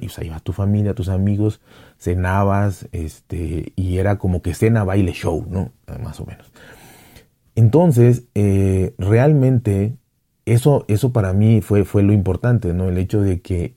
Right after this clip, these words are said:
él, eh, inventó el hecho de que el chiste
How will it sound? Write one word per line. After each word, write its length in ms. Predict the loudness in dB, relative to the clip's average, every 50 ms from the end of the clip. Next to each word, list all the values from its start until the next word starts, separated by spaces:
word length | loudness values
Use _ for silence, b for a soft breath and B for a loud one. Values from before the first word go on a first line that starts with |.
| _ -2
él, 340 | 2 2 4 4 2 0 -4 b b b b b b b b b b b b _ _ _ _ _ _ -6
eh, 480 | -4 -2 -2 -2 -2 -4 -4 -6 -4 0
inventó 800 | 0 2 2 2 0 0 -2 0 2 2 2 2 0 -4 -6 _ _ _ _ _ _ -8
el 200 | -4 -4 -2 0
hecho 320 | -2 -2 0 0 0 2
de 180 | 2 2 0 -2
que 400 | -4 -6 -4 -4 -4 -4 -6 -10 _ _ _ _ -6
el 320 | -4 -2 -2 -2 -2 -4 -4
chiste 580 | 0 2 2 2 2 2 0 0 0 -2 -6